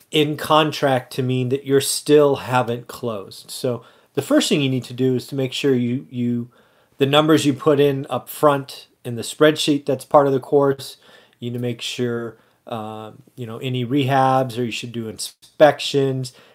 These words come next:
You just gotta make sure there are no hidden surprises, right? 'Cause you probably have a contingency period for inspections. It could be anywhere from a week to fifteen days.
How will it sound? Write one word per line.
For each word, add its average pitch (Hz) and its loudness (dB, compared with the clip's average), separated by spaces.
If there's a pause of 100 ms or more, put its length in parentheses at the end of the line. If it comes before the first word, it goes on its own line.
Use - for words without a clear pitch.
(100)
You 151 -4
just 233 -2
gotta 214 4
make 180 -4
sure 156 0
there 131 2
are 120 2
no 135 0
hidden 127 -2
surprises, - -8 (400)
right? 123 -4
'Cause 123 -2
you 127 -2
probably 165 4
have 147 2
a 127 -2
contingency 165 -4
period 156 -2
for 143 -2
inspections. 170 -6 (1000)
It - -20
could 139 -2
be 127 0
anywhere 127 0
from 127 -8
a 120 -4
week 127 -2
to 120 -4
fifteen 123 -6
days. 135 2